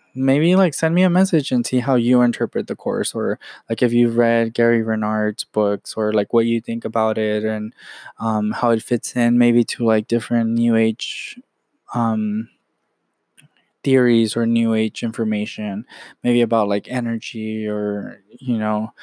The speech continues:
um, I don't know, anything that you guys are interested in. So, um, again, you can leave me a message at silver soul crystals at gmail dot com.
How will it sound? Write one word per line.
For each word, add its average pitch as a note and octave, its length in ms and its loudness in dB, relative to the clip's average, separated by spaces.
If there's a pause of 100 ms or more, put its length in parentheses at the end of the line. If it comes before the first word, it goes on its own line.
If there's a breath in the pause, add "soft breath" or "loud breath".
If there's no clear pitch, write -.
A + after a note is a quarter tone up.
(440 loud breath)
um, G#2+ 520 -2 (1700 soft breath)
I B2 100 0
don't A#2 120 2
know, G#2 160 2
anything A#2+ 840 0
that A2+ 80 2
you G#2+ 140 2
guys G#2+ 260 2
are G2 120 -2
interested G#2 420 -6
in. A2+ 200 -6
So, A2 340 -4 (540 loud breath)
um, A2 500 2 (140)
again, A#2+ 340 4
you A#2+ 100 4
can A2+ 680 -2 (100)
leave B2 180 4
me A#2+ 100 6
a A#2 100 4
message A2+ 520 -2
at A2+ 460 -2
silver A#2 320 -2
soul A2+ 160 0
crystals B2 800 0
at A#2 240 0
gmail A2+ 360 0
dot G2+ 180 -2
com. D3 400 0